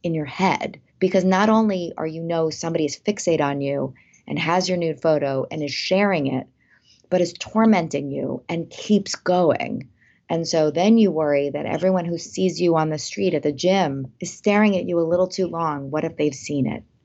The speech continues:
the photo? And it's just, you would think it's in the bathroom. She's undressing, she's showering. I've seen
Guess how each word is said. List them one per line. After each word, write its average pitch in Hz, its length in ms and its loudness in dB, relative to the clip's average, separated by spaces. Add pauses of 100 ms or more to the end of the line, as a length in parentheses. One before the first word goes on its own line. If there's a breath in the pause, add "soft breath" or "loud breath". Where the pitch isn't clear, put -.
(120)
the - 60 -8
photo? - 500 -2 (100)
And 208 120 4
it's 220 180 2
just, 208 260 0
you 196 60 0
would 180 160 2
think 185 180 0
it's 151 140 -2
in 151 60 -4
the 147 80 -4
bathroom. 170 420 -2
She's 147 160 -10
undressing, 151 560 -6
she's 151 220 -6
showering. 147 420 -2
I've 143 140 -10
seen 143 460 -4